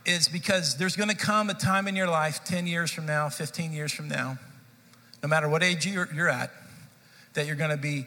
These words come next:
reflecting. And you're gonna be thinking back about the era of life that you're currently in right now. And when that time comes,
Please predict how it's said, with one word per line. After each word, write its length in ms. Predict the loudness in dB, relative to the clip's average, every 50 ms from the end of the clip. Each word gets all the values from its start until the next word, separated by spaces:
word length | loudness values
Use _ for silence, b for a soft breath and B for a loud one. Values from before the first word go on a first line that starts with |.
| B B B B B
reflecting. 680 | -4 -4 -4 -2 -2 -2 -2 -2 -4 -8 -8 -10 -10 -14 -18 -20 -20 -20 -20 -20 -20 -20 -20 -20 -20 -20 -20 _ _ _ -20 -20 -20 _ -6 -2 0
And 60 | 2
you're 80 | 2 4
gonna 120 | 4 4
be 100 | 4 2
thinking 680 | 2 0 -2 2 4 4 4 4 4 2 2 2 4 2
back 340 | 4 4 4 2 2 0
about 380 | -2 0 2 4 4 4 2 0 B B B B B B B B B B -20 -20 -20 -20 -20 -10
the 220 | -6 -4 0 2 4
era 320 | 4 4 4 4 4 2 0
of 140 | -2 -2 0
life 360 | 2 4 4 4 2 0 -4
that 180 | -4 -4 -2 -4
you're 80 | -4
currently 520 | -4 -2 -2 0 -2 -2 -2 -4 -4 -2 -2
in 180 | -2 -2 0 0
right 200 | 0 -2 -2 -2
now. 300 | -4 -4 -4 -4 -6 -10 B B B B B B B B B -20 -20 -20 -20 _ _ -20 -20 -20 _ _ -20 -20 -20 -20 -20 -20 -20 -20 -20 -10 -6
And 100 | -4 -2
when 100 | 0 2
that 220 | 2 2 2 2
time 280 | 4 4 4 4 4 2
comes, 540 | 0 0 0 0 -2 -2 -2 -2 -2 -2